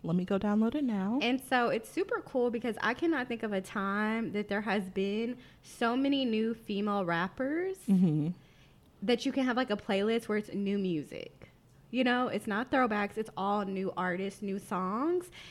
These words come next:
Speaker 2: And one thing I also noticed about the playlist is that it's all Southern girls.
Speaker 1: Hmm.
Speaker 2: Like, from Miami, Texas, Alabama. And so I just think it's really interesting how kind of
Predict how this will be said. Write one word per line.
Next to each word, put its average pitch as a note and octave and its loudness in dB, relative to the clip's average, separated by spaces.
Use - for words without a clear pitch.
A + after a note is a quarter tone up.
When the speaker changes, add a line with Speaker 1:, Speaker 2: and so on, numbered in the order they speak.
Speaker 2:
And A#3+ 2
one B3+ 2
thing D#4+ 4
I C4 6
also - 2
noticed A3 2
about G3 0
the G3 2
playlist F#3+ 0
is G#3 -4
that G3 -2
it's G#3 -4
all A#3 2
Southern G#3+ 0
girls. - -10
Speaker 1:
Hmm. B4 -2
Speaker 2:
Like, F3 0
from G#3 -2
Miami, C#4+ 4
Texas, C4 0
Alabama. A#3+ 0
And B3+ 0
so C#4+ 2
I D4+ 4
just E4 0
think G#4 0
it's F4+ -2
really B3 0
interesting B3+ -2
how A3+ 2
kind A#3 -2
of G#3+ 0